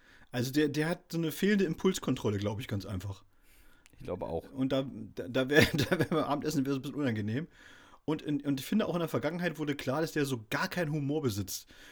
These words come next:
Speaker 1: Und das wär für mich jetzt auch schwierig, wenn ich so ein Abendessen hätte mit jemandem, der so, also der so völlig humorbefreit ist. Das wär irgendwie für mich, hm, uninteressant.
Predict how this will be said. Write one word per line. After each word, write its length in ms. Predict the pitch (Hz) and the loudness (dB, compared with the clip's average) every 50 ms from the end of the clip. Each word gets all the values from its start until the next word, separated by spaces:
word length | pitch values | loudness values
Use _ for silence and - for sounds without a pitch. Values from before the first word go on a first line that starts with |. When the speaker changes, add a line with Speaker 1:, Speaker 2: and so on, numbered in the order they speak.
| - - - | -20 -14 -10
Speaker 1:
Und 120 | 110 107 | -6 -6
das 120 | 147 147 - | -4 -2 -2
wär 80 | 185 | -2
für 80 | 175 180 | -2 -2
mich 120 | 175 185 | -2 -2
jetzt 160 | 185 - - | -2 -2 -2
auch 140 | - 160 156 | -2 -2 -2
schwierig, 440 | - - - 110 107 104 101 95 - | -2 -4 -4 -4 -4 -2 -4 -4 -2
wenn 80 | 117 110 | -2 -2
ich 100 | 117 - | -2 -2
so 60 | 123 113 | -2 -4
ein 40 | |
Abendessen 460 | - 117 123 139 160 175 165 151 160 156 | -2 -4 -6 -6 -6 -6 -6 -6 -6 -6
hätte 180 | 160 151 156 | -6 -6 -6
mit 140 | 156 147 131 | -6 -6 -4
jemandem, 340 | 147 147 156 151 143 127 120 | -4 -4 -2 -2 -4 -4 -4
der 120 | 123 123 117 | -4 -4 -2
so, 280 | 127 123 123 123 - - - - - _ - - - _ _ _ _ _ _ _ _ _ | -2 -4 -4 -6 -8 -12 -20 -20 -20 _ -20 -20 -20 _ _ _ _ _ _ _ _ _
also 180 | - 110 110 107 | -2 -2 0 2
der 140 | 117 117 113 | 2 2 2
so 120 | 120 117 | 2 0
völlig 240 | - 135 139 156 143 | 0 0 -2 0 0
humorbefreit 680 | 143 127 120 131 156 156 165 160 - - 104 101 101 - | 0 0 2 2 0 0 -2 -4 -4 -4 -4 -4 -4 -4
ist. 280 | 110 110 110 - - - | -4 -6 -6 -6 -8 -8
Das 240 | 107 - - - 107 | -8 -10 -10 -10 -8
wär 220 | 110 113 113 110 | -6 -6 -6 -6
irgendwie 280 | 104 101 113 104 110 117 | -8 -8 -10 -10 -10 -12
für 140 | 104 104 104 | -10 -6 -6
mich, 280 | 107 113 - - - - | -4 -4 -6 -8 -10 -8
hm, 260 | 113 110 107 98 - - - - - - - _ - - - - - - - - - - - _ _ _ - 82 71 - - - 131 - _ | -6 -6 -6 -6 -8 -12 -20 -20 -20 -20 -20 _ -20 -20 -20 -20 -20 -20 -20 -20 -20 -20 -20 _ _ _ -20 -20 -20 -20 -20 -20 -20 -20 _
uninteressant. 760 | - 135 135 127 120 107 - 92 - - 95 87 90 95 104 | -6 -2 0 0 0 -2 -4 -6 -6 -4 -4 -4 -4 -6 -10